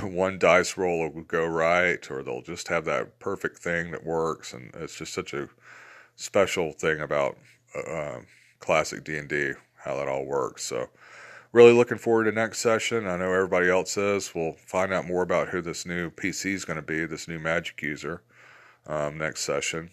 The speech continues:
And the party presumably will try to press their advantage into the, uh, the orc lair. And it's 'cause they only made it kinda into that first chamber. They don't know what else lurks there. They know there's some leadership. They know there's some,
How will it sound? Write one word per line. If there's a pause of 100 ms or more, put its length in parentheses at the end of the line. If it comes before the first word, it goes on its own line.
(180)
And
the
party
presumably
will
try
to
press
their
advantage (640)
into
the,
uh, (340)
the
orc
lair. (380)
And (480)
it's
'cause
they
only
made
it
kinda
into
that
first
chamber.
They
don't
know
what
else (600)
lurks
there.
They
know
there's
some
leadership.
They
know
there's
some,